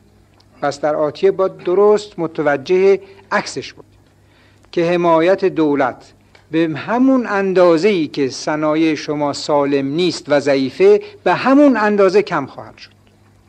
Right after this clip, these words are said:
و چه بسا بهتر است که صنعت ناسالم از بین برود تا اینکه یک چیز سالمی به جاش ساخته بشه. ولی حمایت دولت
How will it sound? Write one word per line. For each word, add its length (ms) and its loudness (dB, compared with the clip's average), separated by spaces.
و 100 2
چه 180 0
بسا 360 4
بهتر 380 0
است 220 -4
که 80 -10
صنعت 840 -4
ناسالم 800 -2
از 260 -6
بین 320 -2
برود 420 4
تا 160 2
اینکه 380 0
یک 260 2
چیز 340 -6
سالمی 500 -4
به 140 -6
جاش 360 -4
ساخته 440 -10
بشه. 240 -20
ولی 340 2
حمایت 420 2
دولت 640 2